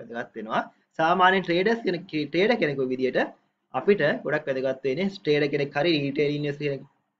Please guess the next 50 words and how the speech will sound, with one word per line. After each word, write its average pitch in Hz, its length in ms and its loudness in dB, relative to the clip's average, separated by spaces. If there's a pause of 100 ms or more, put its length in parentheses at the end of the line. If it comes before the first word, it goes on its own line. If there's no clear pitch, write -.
(220)
විදියට 139 200 0
හරි 139 120 0
අපිට 156 200 0
වැදගත් 131 320 -2
වෙන්නේ 127 160 -8
ගොඩක් 120 200 -6
වෙලාවට, 123 340 -2 (580)
අ, 139 120 -4
මෙන්න 139 240 -4
මේ 139 180 -4
තුන. 135 200 -2 (180)
මේක 139 260 -6
relative 143 560 0 (140)
වැලුවේෂන් 131 480 -2
බේසිස්. 135 300 -2 (420)
හරි, 175 140 4
මේ 165 160 0
වගේ 190 200 2
තව 175 240 4
තියෙන 214 280 2 (360)
අර 147 200 -2 (120)
මං 139 240 -6
කතා 143 280 0
කරමු 160 200 -4
නැති 156 140 -4
අනිත් 185 260 -2
ඒවා 180 180 2
ටික 135 160 -4
මං 190 300 -2
ඉස්සර 185 240 0
වීඩියෝ 156 340 -2
වලින් 151 180 -2
ඔයගොල්ලොත් 135 280 -8
එක්ක 135 100 -10
කතා 139 220 -6
කරන්න 143 320 -4
in 135 120 -8
detail. 170 420 2 (720)
ඒ 151 240 2
එන-, 151 200 -2
එ-, - 240 -8
එතකන් 170 400 -2
මං 214 120 -6
මේ 160 180 -4
වීඩියෝ 147 180 -2
එක 151 80 -2
අරන් 143 200 -4
එනකන් 143 280 -6
ඔයගොල්ලොත් 139 340 -8
එක්ක 135 180 -10